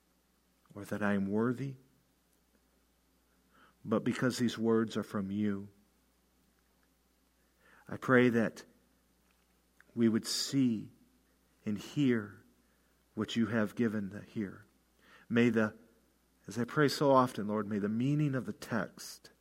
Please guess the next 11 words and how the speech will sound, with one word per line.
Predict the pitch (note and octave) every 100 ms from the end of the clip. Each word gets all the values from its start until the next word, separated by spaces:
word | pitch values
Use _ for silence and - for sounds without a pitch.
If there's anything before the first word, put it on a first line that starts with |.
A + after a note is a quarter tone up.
| _ _ _ _ -
be | G#2+ G#2
our | G2 F#2+
sermon. | - - G2+ G2 F#2 G2+ G#2 _ _ _ _ _ _ _ _ _ _ _ _ _ - - - _
Father, | A#2 A2+ A#2+ A#2
we | A2 G#2
celebrate | - B2 A#2+ A2+ G#2+
the | G#2
birth | F#2+ G#2+ G#2+
of | F#2
your | F#2+
Son, | - A2+ A2 G#2 G#2